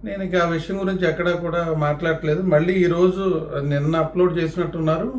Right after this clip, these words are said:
నేను ఇప్పుడే చూశాను. ఇప్పుడు ఆ విషయం గురించి గోల్డ్ విషయంగా నేను కంప్లైంట్ ఇచ్చా పెనంలూరు పిఎస్లో.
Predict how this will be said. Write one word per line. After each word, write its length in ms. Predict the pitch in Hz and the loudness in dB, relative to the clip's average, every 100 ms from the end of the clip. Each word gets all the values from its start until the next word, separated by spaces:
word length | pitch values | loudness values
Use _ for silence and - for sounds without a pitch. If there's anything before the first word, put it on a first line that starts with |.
| 196 | -4
నేను 280 | 165 165 | -2 -2
ఇప్పుడే 200 | 156 196 | -2 -2
చూశాను. 460 | 185 175 160 160 151 - - - - - - - - - | 0 0 -2 -2 -2 -6 -12 -20 -20 -20 -20 -20 -20 -20
ఇప్పుడు 240 | - 190 | -6 2
ఆ 60 | 185 | 4
విషయం 440 | 165 151 226 240 | 2 0 0 0
గురించి 340 | 240 233 185 247 277 147 143 | 2 0 -2 -2 -2 -2 2
గోల్డ్ 360 | 185 233 226 240 233 220 220 214 208 196 | 4 6 6 8 8 8 6 4 2 0
విషయంగా 840 | 190 220 214 208 208 240 269 233 | -2 -2 -2 -2 0 0 0 0
నేను 200 | 190 180 | 2 0
కంప్లైంట్ 460 | 160 165 165 190 160 | 0 -2 2 2 2
ఇచ్చా 220 | 156 170 | 0 -2
పెనంలూరు 480 | 156 151 156 160 151 | 2 2 4 4 2
పిఎస్లో. 580 | 139 139 123 - 117 | 0 -4 -6 -8 -10